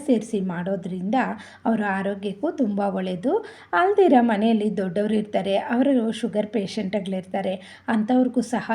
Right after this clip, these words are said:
ಈ ಬ್ರೇಕ್‌ಫಾಸ್ಟು ತುಂಬ ಒಳ್ಳೆಯದು. ಯಾರೆಲ್ಲ ವೇಟ್ ಲಾಸ್ ಮಾಡ್ಕೋಬೇಕು ಅಂತ ಇಷ್ಟಪಡ್ತಾ ಇರ್ತೀರೋ ಅಂಥವರು ಸಹ ಇದನ್ನು ಟ್ರೈ ಮಾಡಬಹುದು. ಇದೆಲ್ಲ ಸೇರಿಸ್ಕೊಂಡು ಚೆನ್ನಾಗಿ ಮಿಕ್ಸ್ ಮಾಡ್ಕೊಂಡ ನಂತರ ನಾನಿಲ್ಲಿ ರುಚಿಗೆ ತಕ್ಕಷ್ಟು ಉಪ್ಪು, ಸ್ವಲ್ಪ ಅರಿಶಿನ ಪುಡಿ, ಹಾಗೆ ಒಂದು ಸ್ಪೂನಷ್ಟು ಎಳ್ಳನ್ನು ಸೇರಿಸ್ಕೊಂಡು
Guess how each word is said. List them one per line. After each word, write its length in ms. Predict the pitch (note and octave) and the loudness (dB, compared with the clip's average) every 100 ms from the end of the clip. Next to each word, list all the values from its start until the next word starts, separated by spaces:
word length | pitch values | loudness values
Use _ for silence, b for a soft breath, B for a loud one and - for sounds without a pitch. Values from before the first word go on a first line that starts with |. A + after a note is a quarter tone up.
| G#3+ | -2
ಈ 60 | G3+ | -4
ಬ್ರೇಕ್‌ಫಾಸ್ಟು 640 | F3+ G3 G3 A3 G3+ - G#3+ | -6 -6 -6 -4 -6 -6 -8
ತುಂಬ 380 | A3 G3 A3 C4 | -6 -2 4 4
ಒಳ್ಳೆಯದು. 580 | B3 G3+ F#3+ F#3 C4 G4 B B | 4 2 -2 0 0 0 B B
ಯಾರೆಲ್ಲ 380 | D#4 D#4 E4+ D#4+ D#4 | 2 4 4 4 6
ವೇಟ್ 280 | C4+ B3+ C#4 | 6 4 4
ಲಾಸ್ 220 | C4 C4 | 4 4
ಮಾಡ್ಕೋಬೇಕು 600 | A#3 G#3+ A3+ G#3 G3 A3 | 2 4 0 0 0 2
ಅಂತ 260 | G#3 G3+ | 2 2
ಇಷ್ಟಪಡ್ತಾ 640 | G#3+ G#3 - B3+ B3 A#3 A3+ | -2 -2 4 4 4 0 -2
ಇರ್ತೀರೋ 420 | G#3 G#3 A3 A3+ | -2 -2 0 2
ಅಂಥವರು 540 | C4+ A3+ A3+ B3+ C4+ A#3 | 2 2 2 2 2 0
ಸಹ 300 | - F#3+ G#3 B3 A#3 | -2 -2 0 0 0
ಇದನ್ನು 420 | F#3 F#3+ G3+ G#3 | -2 -2 -2 -2
ಟ್ರೈ 200 | G#3 F#3+ | -2 -2
ಮಾಡಬಹುದು. 800 | G3+ F#3 E3+ F#3 F#3 A#3+ A4+ B B B - | -2 -6 -8 -8 -2 2 2 B B B -2
ಇದೆಲ್ಲ 340 | C#4+ C#4 B3+ D4 | 4 6 6 6
ಸೇರಿಸ್ಕೊಂಡು 580 | C#4+ A3 - - G3 A#3+ | 4 0 -2 -4 -2 -2
ಚೆನ್ನಾಗಿ 520 | D#4 C4 A3 A3+ G#3 | 0 0 0 0 -2
ಮಿಕ್ಸ್ 320 | G3 F#3 - | -4 -6 -4
ಮಾಡ್ಕೊಂಡ 400 | A3+ G#3 - F#3+ | -4 -2 -4 -4
ನಂತರ 220 | G3 C4+ B3 G3+ | -2 0 0 -2
ನಾನಿಲ್ಲಿ 800 | F#3+ F#3 F3+ G3 G4 C#5 - - - | -2 -6 -4 -2 -2 -2 -14 -8 -2
ರುಚಿಗೆ 320 | C#4 D4+ D4+ | 0 0 -2
ತಕ್ಕಷ್ಟು 560 | A#3+ - A3 G#3+ - | 0 0 0 -2 -2
ಉಪ್ಪು, 560 | G#3+ A3+ B3 A#3+ A3 G#3+ | 2 2 2 0 2 2
ಸ್ವಲ್ಪ 360 | G#3+ G3 F#3 G3+ | 0 -4 -4 -4
ಅರಿಶಿನ 400 | F#3+ F#3 - G3+ G3 | -4 -6 -8 -10 -8
ಪುಡಿ, 180 | F#3+ | -6
ಹಾಗೆ 440 | C4+ - B3 G#3+ G#3 | -4 -2 -2 -2 -4
ಒಂದು 360 | G3 A3 C#4+ | -2 -2 -2
ಸ್ಪೂನಷ್ಟು 600 | - - G#3+ F#3+ F3+ A3+ | -6 -4 -4 -2 -6 -4
ಎಳ್ಳನ್ನು 560 | G#3 G3+ G3+ G#3 G3+ F#3+ | -4 -2 -2 -2 -4 -4
ಸೇರಿಸ್ಕೊಂಡು 180 | G3+ | -4